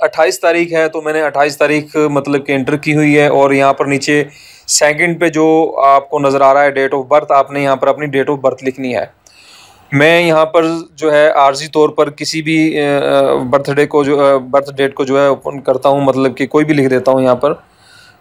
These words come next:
ठीक है, और फिर आपको पता चलेगा। ये देखें, मैंने ये एक आर्जी तौर पर जो है किसी की बर्थडे जो है वो यहाँ पर एंटर कर दी है और आपने कैलकुलेटर पे क्लिक करना है।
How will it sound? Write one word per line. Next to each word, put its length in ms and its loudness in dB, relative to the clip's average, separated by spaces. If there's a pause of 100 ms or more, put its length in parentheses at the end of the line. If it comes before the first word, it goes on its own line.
ठीक 180 0
है, 200 0 (800)
और 640 2 (500)
फिर 120 -2
आपको 540 -2 (320)
पता 160 0
चलेगा। 460 0 (1160)
ये 140 2
देखें, 300 0
मैंने 320 0
ये 240 2 (160)
एक 160 -4 (360)
आर्जी 280 2
तौर 220 0
पर 240 -2 (200)
जो 180 -4
है 100 2
किसी 240 -6
की 100 -4
बर्थडे 380 0
जो 140 0
है 60 4
वो 180 0
यहाँ 140 0
पर 140 -6
एंटर 200 -6
कर 160 -2
दी 160 -6
है 60 2
और 180 4
आपने 260 2
कैलकुलेटर 480 -4
पे 140 -6 (320)
क्लिक 200 -2
करना 240 -4
है। 220 -14